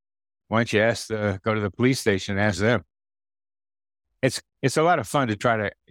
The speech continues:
guess what my mother was thinking when she said that. I, you know, I, my thought was, my idea was that she said, "Oh,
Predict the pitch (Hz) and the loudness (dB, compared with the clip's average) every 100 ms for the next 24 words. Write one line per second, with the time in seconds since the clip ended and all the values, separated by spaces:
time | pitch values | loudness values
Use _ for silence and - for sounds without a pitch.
0 | 90 92 123 117 - 113 120 110 101 110 | -20 -4 0 0 2 2 2 2 2 2
1 | 107 101 90 - 131 120 101 90 92 - | 2 0 -4 -4 -4 -4 -6 -8 -8 -8
2 | 90 - 117 98 67 55 - - 131 - | -6 -2 -2 0 -2 -2 -4 -2 -2 -2
3 | 90 - _ _ - 139 90 113 - 113 | -12 -20 _ _ -4 0 2 2 0 -2
4 | 127 139 113 107 80 101 - - 107 120 | 0 2 2 2 2 -4 -6 -8 -2 0
5 | 120 101 98 95 101 - - - 104 110 | 2 2 0 0 -2 -6 -8 -6 -2 0
6 | 101 104 | 2 0